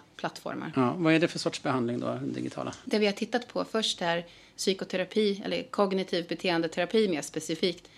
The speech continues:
Speaker 1: som ges över internet, eller, eh, samma behandling som ges fysiskt.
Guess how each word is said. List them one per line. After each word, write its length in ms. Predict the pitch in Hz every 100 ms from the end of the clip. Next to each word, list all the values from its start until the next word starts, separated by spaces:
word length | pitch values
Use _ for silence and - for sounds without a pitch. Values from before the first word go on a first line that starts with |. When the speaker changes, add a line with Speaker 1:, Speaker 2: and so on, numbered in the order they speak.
| - -
Speaker 1:
som 240 | - 190
ges 360 | 170 160 156 -
över 140 | 160
internet, 680 | 175 208 196 151 156 - - -
eller, 580 | 190 170 156 156 151 - - - 165
eh, 80 |
samma 300 | 156 180 156
behandling 420 | 147 160 151 147 147
som 160 | 156
ges 440 | 151 156 156 - -
fysiskt. 640 | 226 202 - - - -